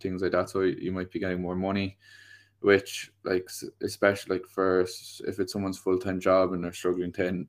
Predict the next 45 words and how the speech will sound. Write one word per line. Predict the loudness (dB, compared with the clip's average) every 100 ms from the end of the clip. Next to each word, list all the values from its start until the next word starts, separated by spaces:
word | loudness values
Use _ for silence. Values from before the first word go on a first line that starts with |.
| -10
make | -8 -6 -4
ends | -4 -4
meet, | -4 -4 -4
then | -4
that | -2 -2
might | -4 -6
be | -2 0 0 -2 -10 _ _ -16
a | -14
factor | 4 4 4 2
in | 0 0
why | 2
they'd | 4 4
use | 4 6
it. | 4 2 -6 -20 -20 -20 -20 _ 4
Um, | 8 8 6 -2 -2
as | 0 8
well, | 10 10
I'd | 6
say, | 4 4
like, | 6 4 4
a |
lot | 6 6
of | 6
the | 2
coach | 4 2 4
education | 2 0 0 0 0 -4
programs, | 0 2 4 2 0 -6 _ _ _ _ _ _ -2
um, | 0 0 -2 -2
aren't | 0 2 0 -2 -12 -20 -4
very | 4 8 8
effective | 6 4 4 0 0 0
at | -4 _ _ -6
teaching | -4 -2 -2 -2
coaches | 0 0 0 -2 0
how | -2
to | 0
coach | 0 0 -2
more | -4
effectively. | 0 0 -2 -4 -2 -2 0
So | 0
then | 0
it's | 0 -2
kinda | -4 -2
hard | 0 2 4 2 -4
because, | -2 0 0 -2